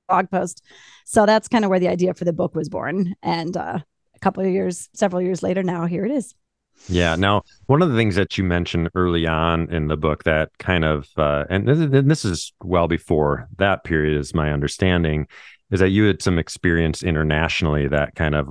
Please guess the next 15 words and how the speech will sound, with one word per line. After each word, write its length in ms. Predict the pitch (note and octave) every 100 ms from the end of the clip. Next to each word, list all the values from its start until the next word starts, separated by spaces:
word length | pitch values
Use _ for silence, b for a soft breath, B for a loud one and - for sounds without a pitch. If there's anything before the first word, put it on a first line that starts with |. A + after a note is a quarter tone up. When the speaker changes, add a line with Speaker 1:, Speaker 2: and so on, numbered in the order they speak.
| -
Speaker 2:
opened 360 | E2 E2 D2+
your 180 | D2+ D#2
eyes 300 | D#2 D#2 D2
up 180 | D#2+ - -
to 560 | F2 D#2 D2 D2 C2 - -
looking 260 | G#2 G#2+
at 120 | F#2+ D#2
spirituality 760 | - F2 - E2 D#2 D2+ C#2+
different, 380 | - D#2 D#2 D2
right? 180 | D2+ D#2
Because 240 | - E2+
when 140 | F#2 F#2
we 340 | G2 G2 F#2 B B B B B
grow 240 | G#2+ G2
up 320 | F2 F2 -